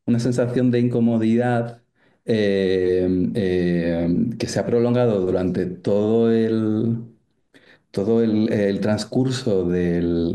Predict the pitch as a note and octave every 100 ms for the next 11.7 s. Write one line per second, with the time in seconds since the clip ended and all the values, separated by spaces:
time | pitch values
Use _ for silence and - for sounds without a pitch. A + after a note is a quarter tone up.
0 | - F2 - F#2 F2 - G2 G2 - A#2
1 | - - A#2 G2 F#2 F#2 - G2 G#2 G2+
2 | A#2+ A2+ G#2+ G#2+ - C3+ C3 B2 C#3 -
3 | - - - _ _ B2 G#2+ G2+ G2 F#2
4 | F#2 F2+ - A2+ G2 F#2 F#2 F#2 F2+ F2+
5 | G#2 G2+ F#2+ A2 A#2 A2+ A#2 B2 A#2 A2
6 | G#2+ - F2+ G2 G#2+ A2 G#2+ G#2+ G#2 -
7 | _ _ _ _ - A#2 G#2 G2 G2 F#2+
8 | F#2+ F#2 F2+ F2 F2 - _ _ _ _
9 | _ A2+ - - A#2+ G2 - A#2 A#2 A#2+
10 | B2 B2 A2+ G#2 G#2 A2+ A2+ A#2 G#2+ G#2+
11 | G#2+ A2+ A2+ A2+ A2 -